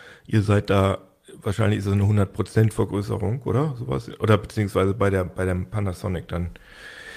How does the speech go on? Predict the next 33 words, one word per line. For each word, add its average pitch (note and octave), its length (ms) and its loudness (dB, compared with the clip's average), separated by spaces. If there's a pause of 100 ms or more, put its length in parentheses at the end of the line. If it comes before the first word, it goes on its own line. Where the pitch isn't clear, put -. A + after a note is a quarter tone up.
(580)
nur A2 140 8
eine G2 120 8
fünfzig A2 440 2
Prozent - 360 -4
Vergrößerung. F#2 520 -2
Aber A2 200 6
auf A2 140 2
alle B2+ 160 4
Fälle A2 300 4
ist - 360 -4
das - 420 -2
jetzt - 220 -8
nicht F2 200 -6 (1200)
das F#2 320 0
Bild E2+ 360 0
selbst. D2+ 420 -2
Ja, B2+ 80 10
okay. A#2+ 280 2
Also G2 200 -4
das, C3+ 360 2
da, C#3 580 4
ähm, B2 340 2 (140)
hat A#2+ 320 -4
die, A2 420 0
ähm, G2 460 0 (320)
die - 120 -4
echte B2 300 -2
Kamera A2+ 460 2
auf - 240 -4
jeden C3 240 0
Fall B2 440 2 (520)
einen A#2+ 80 0
Vorteil. A#2+ 580 4